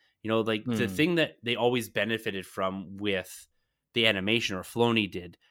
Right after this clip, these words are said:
Speaker 1: specific shots, they control the lighting, they control this. And I, yes, I get they can do all that,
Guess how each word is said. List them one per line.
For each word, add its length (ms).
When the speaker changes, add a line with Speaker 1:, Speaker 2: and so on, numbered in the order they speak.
Speaker 1:
specific 580
shots, 440
they 100
control 340
the 100
lighting, 340
they 80
control 340
this. 220
And 100
I, 40
yes, 280
I 80
get 280
they 100
can 300
do 240
all 160
that, 240